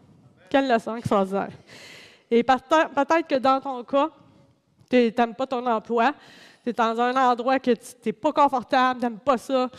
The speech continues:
euh, tu te demandes qu'est-ce que tu fais là, mais reste fidèle, parce que c'est Dieu qui va te positionner là où il veut. Il est capable de le faire,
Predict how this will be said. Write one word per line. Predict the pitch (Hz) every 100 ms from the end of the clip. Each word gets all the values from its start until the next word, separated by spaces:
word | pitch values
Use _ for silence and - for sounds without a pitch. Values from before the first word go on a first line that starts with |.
| - - - _
euh, | 208
tu | -
te | 233
demandes | 214 277 302
qu'est-ce | 269 -
que |
tu | 254 -
fais | - 220
là, | 214 226
mais | 214
reste | 196 302 -
fidèle, | - 220 277 240 180 -
parce | - 226
que |
c'est | 247
Dieu | 185 190 294
qui |
va | 226 233
te |
positionner | - 208 185 208 190 196 208
là | 196
où | 185
il | 180
veut. | 170 185 - - - - _ _ _ _ - -
Il | 220
est |
capable | 233 247 330 339 277
de |
le | 247
faire, | - 294 254 175